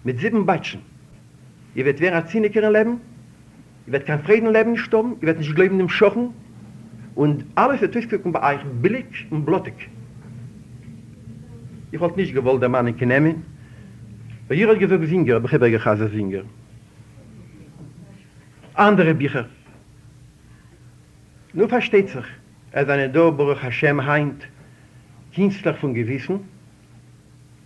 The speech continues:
קינצלער, וואס מאלן אויף לייוונד,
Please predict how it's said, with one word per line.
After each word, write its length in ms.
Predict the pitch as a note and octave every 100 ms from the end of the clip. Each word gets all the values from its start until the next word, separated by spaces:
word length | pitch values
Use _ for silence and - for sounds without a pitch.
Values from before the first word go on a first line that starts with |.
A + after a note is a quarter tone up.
| _
קינצלער, 400 | D#3+ F3 - C#3
וואס 200 | A#2+ C3
מאלן 480 | C#3+ D3+ B2 A2 F#2+ - - - - -
אויף 180 | G#2+
לייוונד, 400 | C3+ D3+ E3 E3+